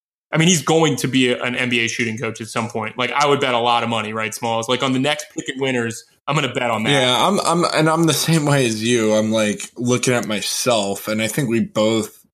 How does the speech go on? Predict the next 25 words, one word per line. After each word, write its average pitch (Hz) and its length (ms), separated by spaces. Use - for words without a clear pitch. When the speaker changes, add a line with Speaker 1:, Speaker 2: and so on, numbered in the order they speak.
Speaker 2:
which 120 380
we 120 100
do 117 240
often, 107 380
is, 101 120
like, 101 160
text - 320
each 110 180
other 110 260
during 107 260
the 104 80
interviews, 113 480
and 110 80
we're 98 120
just - 220
like, 80 180
"We're 170 140
nothing." 127 460
<laughs> - 60
But, 196 160
like, 170 240
it, 165 320
I 165 60
think, 208 400
uh, 139 60